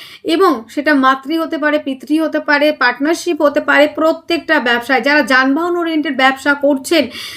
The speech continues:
যারা কৃষি সংক্রান্ত ব্যবসা করছেন, যারা, আহ, ভূমি সংক্রান্ত ব্যবসা করছেন, তাদের ক্ষেত্রে বিরাট বড় ডেভেলপমেন্টের জায়গা আমরা কিন্তু নিশ্চিতভাবে, একদম নিশ্চিতভাবে বলে দিতে পারি।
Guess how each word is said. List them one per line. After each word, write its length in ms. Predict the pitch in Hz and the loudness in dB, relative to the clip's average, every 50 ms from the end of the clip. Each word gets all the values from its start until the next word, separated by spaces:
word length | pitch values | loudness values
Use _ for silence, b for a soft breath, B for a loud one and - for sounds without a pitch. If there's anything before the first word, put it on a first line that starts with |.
| B B | B B
যারা 320 | 233 220 285 277 285 311 320 320 - | 0 2 2 2 2 0 -2 -4 -4
কৃষি 300 | - 320 311 294 - 359 330 | -6 -6 -6 -4 -4 -6 -4
সংক্রান্ত 540 | - 359 330 330 320 320 330 320 311 294 330 | -2 -2 -2 -2 0 0 0 2 2 2 2
ব্যবসা 400 | 311 294 277 277 277 - 311 302 | 2 2 0 0 -2 -2 -4 -2
করছেন, 480 | 302 302 302 285 269 - - 349 320 262 233 220 | 0 2 0 0 0 -2 -2 0 0 0 -2 0
যারা, 320 | 214 262 254 285 311 311 247 214 - B B B B B B B B B | 0 2 2 4 4 2 2 0 -4 B B B B B B B B B
আহ, 140 | 247 240 233 208 220 | -4 -4 -2 -2 2
ভূমি 300 | 254 294 302 330 392 381 | 4 6 6 6 6 4
সংক্রান্ত 640 | - 392 359 349 349 339 - 349 349 339 339 311 339 330 | 4 2 0 0 0 0 0 0 2 2 2 2 2 2
ব্যবসা 380 | 294 294 302 302 294 - 330 311 311 | 2 2 2 2 0 -4 -6 -6 -2
করছেন, 420 | - 294 302 285 294 - 339 339 320 | 0 2 2 2 0 -2 -2 -2 2
তাদের 380 | 311 311 302 302 - 320 349 370 359 | 4 4 4 4 4 2 -2 -2 -2
ক্ষেত্রে 380 | - 370 359 302 - - 381 302 | -4 -4 -4 -4 -4 -4 -4 -2
বিরাট 400 | 262 277 277 269 285 294 311 277 262 247 | -2 -2 0 2 4 2 2 0 -2 -2
বড় 220 | 262 269 277 311 349 359 | -2 0 0 0 0 0
ডেভেলপমেন্টের 840 | 285 262 254 254 269 269 285 285 277 285 285 285 285 269 294 285 269 233 | 2 2 2 4 4 2 2 0 0 -2 -2 0 0 0 0 0 0 2
জায়গা 340 | 294 269 254 254 247 269 302 294 262 | 2 2 2 2 2 2 2 2 2
আমরা 140 | 240 240 254 | 2 -2 -2
কিন্তু 220 | 254 262 254 269 277 | -2 -2 0 0 2
নিশ্চিতভাবে, 920 | 262 302 339 339 - - - 403 403 359 285 240 233 254 269 277 294 285 247 254 311 339 | 4 4 2 2 0 0 2 2 4 4 2 2 2 2 2 4 4 2 2 2 0 -2
একদম 200 | 294 302 349 339 330 | -2 -4 -6 -6 -6
নিশ্চিতভাবে 640 | 330 339 302 - 339 320 269 302 285 269 262 339 403 403 B B B B B B B | -8 -8 -10 -10 -12 -10 -6 -6 -6 -4 -4 -4 -6 -6 B B B B B B B
বলে 200 | 269 302 302 302 294 | 4 4 6 6 4
দিতে 200 | 285 - 285 285 | 2 -2 -4 -4
পারি। 300 | - 269 247 240 240 | -2 -2 -2 -2 -2